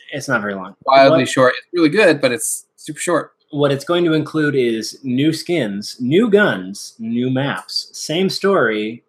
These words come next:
Speaker 1: and that's about it.
Speaker 2: I will say some of the pre-order bonuses for Gears of War four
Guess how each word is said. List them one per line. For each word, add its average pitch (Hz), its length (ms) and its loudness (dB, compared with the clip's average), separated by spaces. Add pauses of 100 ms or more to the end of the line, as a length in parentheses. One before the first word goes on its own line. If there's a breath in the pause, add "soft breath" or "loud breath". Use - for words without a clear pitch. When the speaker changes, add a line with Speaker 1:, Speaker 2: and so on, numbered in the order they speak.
Speaker 1:
and 113 1000 -6
that's 110 300 -6
about 95 240 -10
it. - 540 -20 (1300 loud breath)
Speaker 2:
I 131 80 0
will 147 140 2
say 135 540 4 (1700)
some - 300 -8
of 123 100 -10
the 135 60 -10
pre-order 135 440 -4
bonuses 123 560 -8
for - 140 -16
Gears 120 260 -12
of 120 100 -16
War 120 180 -8
four 117 540 -4